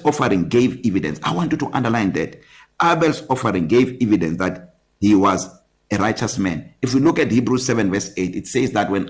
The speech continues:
Abraham gave tithe, it was evidence that he lives. Here, the Bible says when Abel gave the, the firstborn, it was evidence that he was a righteous man. I want you to see this. He, this man, Jesus has not died,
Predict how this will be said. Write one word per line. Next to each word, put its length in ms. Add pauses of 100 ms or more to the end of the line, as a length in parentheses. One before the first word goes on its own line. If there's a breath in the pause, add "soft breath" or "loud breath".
Abraham 380
gave 280
tithe, 340 (480 soft breath)
it 180
was 240 (180)
evidence 580
that 200
he 140
lives. 420 (240 soft breath)
Here, 560
the 80
Bible 300
says 240
when 340
Abel 280
gave 500 (360)
the, 440 (100)
the 140
firstborn, 580 (640)
it 140
was 360
evidence 520
that 160
he 60
was 200
a 80
righteous 640
man. 400 (220 loud breath)
I 80
want 180
you 60
to 120
see 240
this. 280 (180 loud breath)
He, 380
this 220
man, 240
Jesus 260
has 160
not 260
died, 340